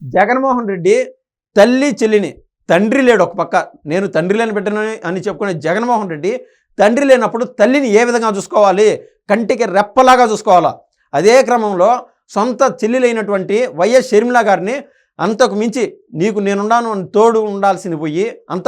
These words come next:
భరోసా ఇవ్వాల్సింది పోయి తన్ని తరివేసిన వ్యక్తిత్వం జగన్మోహన్ రెడ్డిది. ఫ్యామిలీ బ్యాక్‌గ్రౌండ్‌లో ఎవరు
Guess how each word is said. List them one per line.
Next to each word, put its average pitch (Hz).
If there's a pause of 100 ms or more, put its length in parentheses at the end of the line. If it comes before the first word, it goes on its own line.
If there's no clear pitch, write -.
(140)
భరోసా 247
ఇవ్వాల్సింది 185
పోయి 160 (400)
తన్ని 254 (180)
తరివేసిన 247 (140)
వ్యక్తిత్వం 214
జగన్మోహన్ 196
రెడ్డిది. 170 (520)
ఫ్యామిలీ 226
బ్యాక్‌గ్రౌండ్‌లో 208 (200)
ఎవరు 220